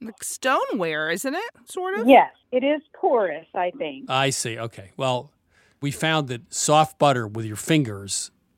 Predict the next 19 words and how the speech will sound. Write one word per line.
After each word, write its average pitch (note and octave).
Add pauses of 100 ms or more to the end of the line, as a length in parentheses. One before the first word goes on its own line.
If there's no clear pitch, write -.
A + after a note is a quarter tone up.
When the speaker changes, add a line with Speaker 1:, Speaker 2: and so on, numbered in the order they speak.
(180)
Speaker 3:
and A#2+
get D3
it C3
right B2+
into A2+
the G#2+
crevices, A2
et G2
cetera. A2+ (140)
Speaker 1:
Absolutely. E3+
Speaker 3:
And C#3+
Speaker 1:
I C3
Speaker 3:
a -
lot D3+
Speaker 1:
agree. C#3+
Speaker 3:
of C3+
it, A2+ (340)
it C#3
works. B2+